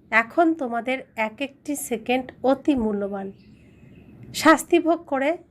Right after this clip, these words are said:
সামান্য কিছু পাওয়া, এ কোনো বড় বিষয় নয়। তোমরা তো অতি ধনশালী হতে চাও, তাই না? প্রথম প্রথম যারা পূজ্য ছিল, তারাই পূজারী হবে। এত ধন সম্পদ হবে, সম্রাট মন্দির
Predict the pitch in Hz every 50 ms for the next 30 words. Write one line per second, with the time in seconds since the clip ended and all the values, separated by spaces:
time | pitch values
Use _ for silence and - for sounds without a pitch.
0 | _ - - - 240 226 233 233 233 233 240 233 240 233 226 - 240 233 - 220
1 | 202 202 202 196 196 - - - - - - - - - - - - - 233 226
2 | 226 247 240 254 254 233 214 226 220 214 226 233 254 240 - - 220 208 202 202
3 | 196 190 190 190 - - _ - - - - - - - - - - - - -
4 | 240 233 240 247 247 247 247 - 226 214 214 208 - _ _ _ _ _ - -
5 | 254 254 254 254 - 302 277 - 240 233 233 220 233 226 226 - 233 226 240 240
6 | 233 233 220 226 226 214 220 - 208 196 196 202 - - _ _ - - 220 214
7 | 220 220 220 196 - - - - _ _ - - - - _ - - - 294 302
8 | 302 359 339 330 359 349 339 349 339 320 302 311 277 269 277 269 269 - 240 214
9 | 202 - 262 247 - - 226 202 190 196 202 - _ _ _ _ - - - -
10 | _ - - - 220 214 214 233 262 294 285 - 269 208 226 220 220 214 214 214
11 | 202 196 - 196 196 196 - - - - - - - _ - - - - - 226
12 | 233 233 254 247 214 233 240 220 220 220 220 - 240 226 220 226 247 240 233 220
13 | 220 196 196 202 196 - - - - _ _ - - - - - - - - 269
14 | 254 247 247 262 269 262 - 233 226 226 226 233 262 277